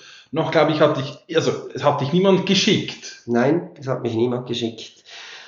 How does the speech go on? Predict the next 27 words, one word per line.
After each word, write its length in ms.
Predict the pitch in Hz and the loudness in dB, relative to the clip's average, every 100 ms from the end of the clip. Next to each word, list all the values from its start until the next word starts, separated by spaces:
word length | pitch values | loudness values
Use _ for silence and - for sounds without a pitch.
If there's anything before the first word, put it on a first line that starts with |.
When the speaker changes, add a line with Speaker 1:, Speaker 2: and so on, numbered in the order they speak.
| - - | -20 -8
Speaker 2:
Und 140 | 120 | -4
ich 160 | 120 - | -4 2
bin 120 | 135 | 4
auch 200 | 120 117 | 4 4
nicht 200 | 117 - | 0 -2
Außenminister. 960 | 107 117 - 120 117 113 - - - 117 120 123 | -2 -2 -2 -2 -2 -2 -6 -6 -10 -12 -8 -2
Ähm, 420 | 120 120 123 120 | 2 4 2 0
es 200 | 120 147 | 0 0
ist 180 | 151 156 | 2 4
in 100 | 139 | 6
dem 220 | 156 175 | 8 6
Sinne 480 | 160 151 139 131 127 | 4 4 6 4 2
ein, 500 | 123 117 120 117 - - _ _ | 2 4 2 0 -6 -20 _ _
eine 240 | 113 117 120 | 0 4 4
Solidaritätsreise 1500 | 120 117 113 107 107 117 135 - 143 139 139 147 147 - - | 4 2 2 -2 -2 0 0 -2 0 2 0 -2 -6 -6 -6
gewesen. 500 | 139 143 151 165 156 | -2 0 0 0 -2
Speaker 1:
Mhm. 40 | |
Speaker 2:
Die 180 | 135 117 | -2 0
Grünen, 680 | 127 127 143 175 190 - - _ - - _ _ - | 0 4 6 6 4 -2 -12 _ -20 -20 _ _ -6
die 300 | 127 123 123 | -2 0 2
Yeşiller, 520 | 123 139 131 131 - - _ _ _ _ _ _ - | 2 2 0 -2 -6 -16 _ _ _ _ _ _ -4
äh, 320 | 123 127 131 | 0 4 4
Partisi, 1080 | 131 - 123 139 139 - 139 131 151 165 165 | 2 4 6 6 2 -2 -2 2 2 4 2
äh, 300 | - 120 117 | 0 0 0
die 340 | 123 120 - | -2 -4 -4
grüne 360 | 127 131 131 123 | -2 2 2 2
Partei 520 | 120 117 120 117 | 0 0 2 4